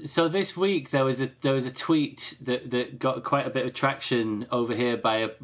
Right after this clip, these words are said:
fairly prominent, uh, edu tweeter, as it were, like a guy who's a, a teacher. Um, and it said, "Self-directed learning, uh, in inverted commas, is a privilege confined to very few students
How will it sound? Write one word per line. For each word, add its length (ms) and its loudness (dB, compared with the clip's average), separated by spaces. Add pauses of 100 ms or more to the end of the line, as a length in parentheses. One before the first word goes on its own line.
(140)
fairly 320 0
prominent, 800 -2
uh, 520 0
edu 360 -4
tweeter, 680 -4
as 100 -10
it 140 -4
were, 180 0
like 220 -4 (120)
a 80 -6
guy 240 -2
who's 180 -2
a, 100 2 (140)
a 40 -4
teacher. 480 -4 (600)
Um, 680 2
and 440 2
it 200 0
said, 400 2 (100)
"Self-directed 880 2
learning, 640 2 (240)
uh, 220 0
in 100 -4
inverted 420 0
commas, 420 2
is 160 0
a 100 4
privilege 800 0
confined 580 -2 (120)
to 80 -2
very 340 2
few 260 0
students 680 -2